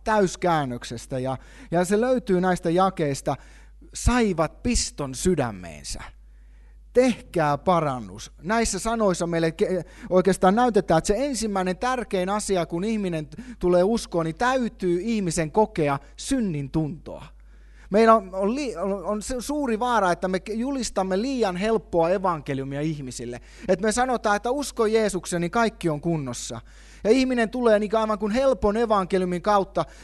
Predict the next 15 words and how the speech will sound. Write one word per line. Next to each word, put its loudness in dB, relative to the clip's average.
sillä 2
tarjotaan 0
kaikkia -2
niitä -2
asioita, -2
mitä -4
Jeesus -2
antaa, -2
eikä 0
ymmärretä, 0
että -4
meidän -2
täytyy -2
tehdä 0
täyskäännös. -4